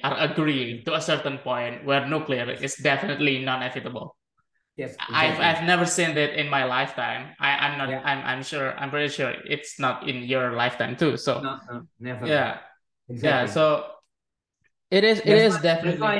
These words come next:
Speaker 2: Harun, like I said, right? It's, it's all happened for a reason. It's all
Speaker 1: Yeah.
Speaker 2: happened for a reason. I mean, I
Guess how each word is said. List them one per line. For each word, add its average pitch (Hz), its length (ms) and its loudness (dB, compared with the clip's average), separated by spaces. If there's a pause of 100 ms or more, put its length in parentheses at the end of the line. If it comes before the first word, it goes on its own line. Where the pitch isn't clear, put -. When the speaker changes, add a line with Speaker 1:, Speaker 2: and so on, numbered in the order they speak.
Speaker 2:
Harun, 175 380 -4
like 165 140 -2
I 165 120 2
said, - 220 -2
right? 147 260 -4
It's, 160 160 -6 (240)
it's 160 240 -6
all 190 240 -4
happened 160 460 -6
for 127 260 -4
a - 20 -4
reason. 120 600 -6
It's 117 180 -14
all 143 240 -10
Speaker 1:
Yeah. 156 160 2
Speaker 2:
happened 123 220 -8
for 104 140 -8
a 107 40 -10
reason. 110 240 -12 (240)
I - 60 -6
mean, 151 320 2 (160)
I 202 260 2